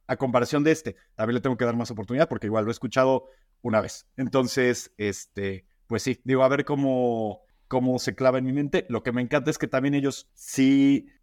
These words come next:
pues... La mayoría de los tracks no estaban, no habían salido, entonces eso también lo hace muy especial, porque realmente todo lo que estoy escuchando prácticamente es nuevo.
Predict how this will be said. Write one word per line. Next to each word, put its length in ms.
pues... 260
La 160
mayoría 380
de 60
los 280
tracks 340
no 200
estaban, 760
no 80
habían 180
salido, 560
entonces 640
eso 220
también 260
lo 60
hace 140
muy 140
especial, 460
porque 380
realmente 540
todo 140
lo 80
que 60
estoy 180
escuchando 400
prácticamente 500
es 80
nuevo. 280